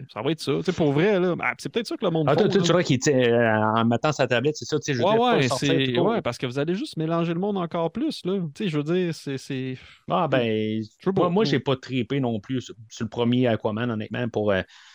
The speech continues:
Speaker 2: pour avoir, euh, tu sais, je, je suis pas le film de D C que j'attends le plus.
Speaker 1: Non, ben, Aquaman, c'est pas, euh, c'est pas le héros le plus, euh,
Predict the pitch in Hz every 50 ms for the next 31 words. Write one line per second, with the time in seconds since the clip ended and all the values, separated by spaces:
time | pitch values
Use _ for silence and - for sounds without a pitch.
0 | - 165 - - - - - 120 110 113 110 104 98 113 117 120 117 110 101 107
1 | 101 101 101 98 98 95 92 92 92 90 87 85 82 82 82 80 - - - 117
2 | 110 - 117 107 - - - - 131 123 113 - 139 131 131 120 113 110 113 113
3 | 104 - 131 123 117 107 107 - - 113 113 110 101 - - - 107 127 143 -
4 | - - 123 139 131 - - 135 123 120 120 120 113 117 120 - 147 131 156 196
5 | 202 - - - 190 190 175 147 135 127 139 127 123 - - 180 190 165 135 127
6 | 127 120 143 160 165 127 110 - - 143 151 156 139 120 113 113 117 120